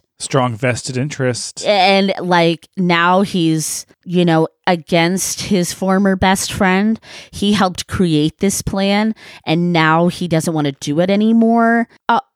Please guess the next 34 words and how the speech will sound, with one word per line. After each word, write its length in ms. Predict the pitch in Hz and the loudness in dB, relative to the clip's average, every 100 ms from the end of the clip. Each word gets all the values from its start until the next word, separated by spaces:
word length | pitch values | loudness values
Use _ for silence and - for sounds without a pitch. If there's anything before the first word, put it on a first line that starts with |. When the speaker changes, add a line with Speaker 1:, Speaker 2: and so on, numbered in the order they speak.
| _ | _
Speaker 2:
wha-, 320 | 196 160 208 - - | -14 -2 -2 -2 -2
I 140 | 233 | -2
thought 280 | - 226 196 | 0 2 2
it 80 | 175 | 0
was 140 | - | -2
a 60 | 151 | -2
great 280 | 165 160 | -2 -2
twist. 380 | - 147 131 - - | -2 -4 -4 -4 0
I, 200 | 185 185 | 0 0
it, 320 | 175 185 165 - - _ | -2 -2 -4 -16 -20 _
it 220 | 196 190 - | -2 -2 -2
took 280 | - 233 | -2 -2
me 140 | 240 233 | -2 -2
by 180 | 202 196 | -2 -2
complete 540 | 190 170 - 196 196 | -6 -8 -4 -4 -4
surprise. 340 | 196 180 160 - - - | -4 -2 -2 -6 -20 -6
I 180 | 196 240 | -2 0
knew 440 | 302 269 214 180 214 - | 2 4 4 2 -2 -6
when 160 | - 190 | -4 0
he 140 | 202 | 0
and 100 | 185 | 0
Tristan 380 | - 196 - 170 | -2 -2 -2 -2
found 240 | 196 180 | 0 0
himself 580 | 190 180 165 147 147 - _ - - _ | 0 -2 0 0 -2 -14 _ -20 -20 _
out 220 | 180 175 - | -4 -2 0
there 300 | 160 147 151 | 2 0 -2
wandering 640 | 180 175 170 175 220 233 247 | -4 0 0 0 -2 -2 -2
and 100 | 175 | 0
they, 160 | 156 | -2
they 180 | 151 156 | -2 -2
ran 180 | 156 156 | 0 0
into 200 | 160 - | -2 -2
each 120 | 220 | -2
other, 160 | 214 | -2